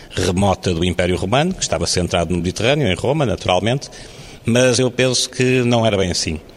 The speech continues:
na medida em que o Império Romano estendia-se também até à Britânia. E estendia-se a uma outra província chamada Germânia Inferior, que corresponde mais ou menos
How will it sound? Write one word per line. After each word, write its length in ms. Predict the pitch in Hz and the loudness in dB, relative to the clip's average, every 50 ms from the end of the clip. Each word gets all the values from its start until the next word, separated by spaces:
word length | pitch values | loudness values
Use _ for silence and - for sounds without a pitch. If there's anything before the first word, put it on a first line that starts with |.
| - - - - - - - | -20 -20 -20 -20 -20 -14 -4
na 140 | - 104 107 | 0 2 2
medida 240 | 110 104 113 107 113 | 2 2 2 2 4
em 100 | 117 110 | 2 2
que 300 | 98 - 117 120 120 113 | 0 0 2 2 2 2
o 80 | 123 110 | 2 0
Império 300 | 110 104 - 113 107 107 | 0 2 2 2 2 2
Romano 260 | 110 104 110 110 110 | 2 2 2 2 2
estendia-se 460 | 110 - - 120 110 101 113 139 - - | 0 0 2 0 2 2 2 0 0 0
também 260 | - 117 110 117 117 | 0 0 2 2 0
até 180 | 113 - 113 | 0 0 0
à 20 | 113 | 0
Britânia. 500 | 107 113 117 - 110 98 90 87 87 80 80 - - - - - - - - - - - - | 0 -2 -2 0 0 0 2 0 -2 -2 -8 -14 -20 -20 -20 -20 -20 -20 -20 -20 -20 -16 -4
E 60 | - 101 | -2 -2
estendia-se 500 | - - 98 92 90 98 101 98 - 101 | 0 0 0 0 2 2 0 2 2 2
a 20 | |
uma 120 | 92 95 | 2 2
outra 180 | 92 - - 90 | 0 0 -2 -2
província 500 | - 101 92 98 113 120 110 - - 104 | 0 0 0 2 2 2 2 0 0 0
chamada 680 | - - 95 92 95 95 95 85 95 95 95 92 90 | 0 0 2 2 2 2 2 2 2 2 2 2 2
Germânia 640 | 85 92 95 92 90 98 98 95 92 92 90 90 92 | 2 0 0 2 2 2 2 2 2 2 2 2 2
Inferior, 680 | 92 90 87 - 92 92 98 101 104 107 107 107 107 | 0 0 -2 -2 -2 0 2 2 2 2 2 2 0
que 140 | - - - | -4 -6 -6
corresponde 480 | - 87 - - - - 98 98 90 | -4 -2 -2 -4 -2 0 -2 0 2
mais 180 | 90 95 95 87 | 2 0 2 2
ou 100 | 90 87 | 0 0
menos 300 | 92 95 92 87 - | 0 0 0 -2 -4